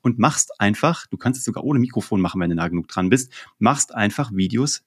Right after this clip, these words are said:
nur für die Hochkant-Plattform. Da brauchst du nicht mal irgendwas rausklammern und einen Podcast aufnehmen und hast sogar eine Fernbedienung, die macht dein Handy an, schwupp, nimmst du dich auf, machst auf Stopp.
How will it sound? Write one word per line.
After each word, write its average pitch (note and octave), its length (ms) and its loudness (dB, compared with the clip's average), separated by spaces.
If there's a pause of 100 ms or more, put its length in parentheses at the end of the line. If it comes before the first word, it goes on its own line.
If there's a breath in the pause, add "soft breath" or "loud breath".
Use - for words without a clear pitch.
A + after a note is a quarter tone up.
(140)
nur F3+ 380 6
für F3 220 2
die D#3+ 100 6
Hochkant-Plattform. A2 760 0 (280 soft breath)
Da A#2+ 80 0
brauchst B2 320 2
du C#3+ 60 4
nicht - 120 0
mal D#3 120 2
irgendwas C3 260 2
rausklammern C#3 540 0
und A#2 60 -2
einen G2 60 0
Podcast - 400 -2
aufnehmen G#2+ 360 0
und A#2+ 80 -2
hast C3 140 -2
sogar C#3 120 -4
eine C#3 80 0
Fernbedienung, F3 600 0 (100)
die A2+ 80 4
macht B2+ 220 4
dein B2 80 2
Handy F3+ 260 4
an, D3+ 160 0
schwupp, - 380 0
nimmst B2+ 280 6
du - 40 2
dich - 180 -4
auf, G2+ 240 0
machst - 220 0
auf - 120 -6
Stopp. F3+ 300 2